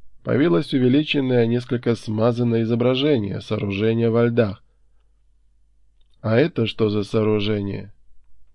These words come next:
«Не знаю. Так всегда выглядели горные проекты.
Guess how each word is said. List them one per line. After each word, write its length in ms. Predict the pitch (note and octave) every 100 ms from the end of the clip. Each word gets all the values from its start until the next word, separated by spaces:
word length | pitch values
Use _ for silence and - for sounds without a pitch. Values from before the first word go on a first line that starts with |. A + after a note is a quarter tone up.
| _ _ _ _ _ _
«Не 140 | A#2 A#2+
знаю. 420 | A#2+ A2 G#2+ G2+ _ _ _ _ _ _ _ -
Так 160 | C3+
всегда 360 | B2 C#3+ B2 A2+
выглядели 460 | G#2+ G#2 G2+ G#2 G2+
горные 380 | A2 G#2 G#2
проекты. 720 | G#2 A2 G#2+ G2 - - G2+